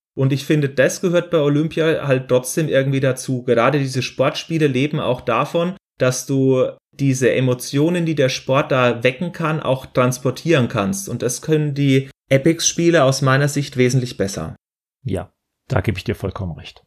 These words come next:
Speaker 1: Er ist ja sehr stolz drauf gewesen, dass in den Activision-Spielen nie Bugs waren oder die bugfrei veröffentlicht wurden. Aber eine Sache ist ihm doch durchgerutscht und die hören wir uns jetzt mal an.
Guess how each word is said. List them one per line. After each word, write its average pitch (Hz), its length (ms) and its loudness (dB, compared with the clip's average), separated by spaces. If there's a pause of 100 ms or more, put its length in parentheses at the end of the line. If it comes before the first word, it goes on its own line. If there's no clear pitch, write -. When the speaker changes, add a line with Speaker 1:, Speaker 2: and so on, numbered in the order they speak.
(800)
Speaker 1:
Er 127 120 2
ist 131 80 2
ja 135 100 2
sehr 131 200 2
stolz 143 320 2
drauf 131 260 2
gewesen, 131 500 0
dass 117 380 0 (100)
in 127 240 0
den 123 140 0
Activision-Spielen 131 1300 -4
nie 127 240 0
Bugs 123 360 -2
waren 160 220 0
oder 135 140 0
die 131 160 -2
bugfrei 123 500 0
veröffentlicht 147 720 -4
wurden. 160 340 -2 (220)
Aber 135 340 2
eine 160 240 2
Sache 165 280 0
ist 156 120 -2
ihm 139 140 0
doch 147 180 -2
durchgerutscht 160 760 -4
und 127 440 -6
die 151 140 2
hören 135 320 4
wir 135 200 2
uns 123 380 -2
jetzt 120 380 0
mal 110 180 0
an. 95 240 -8